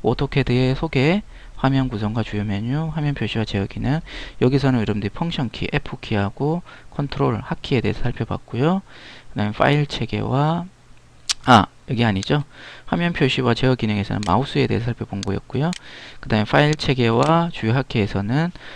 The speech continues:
펑션 기능과 컨트롤 기능에 대해 살펴봤고요. 다섯 번째에서는 작업의 영역의 크기와 리미트죠. 그다음에 작업 단위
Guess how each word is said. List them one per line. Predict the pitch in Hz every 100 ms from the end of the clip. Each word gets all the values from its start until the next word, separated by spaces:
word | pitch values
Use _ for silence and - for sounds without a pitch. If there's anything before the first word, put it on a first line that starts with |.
| -
펑션 | - 165 165 151
기능과 | 117 92 92 104 90 - - - - -
컨트롤 | 127 123 139
기능에 | 123 98
대해 | 98 95
살펴봤고요. | 123 107 104 - - 120 160 - - - - -
다섯 | - 127 147
번째에서는 | 127 110 110 110 107 135 143
작업의 | 104 104 117 107
영역의 | 107 131 117 104
크기와 | - - 101 101 107 143 170 - - - - -
리미트죠. | - 120 156 147 95 92 113 160 160
그다음에 | 98 98
작업 | - 123 113
단위 | 95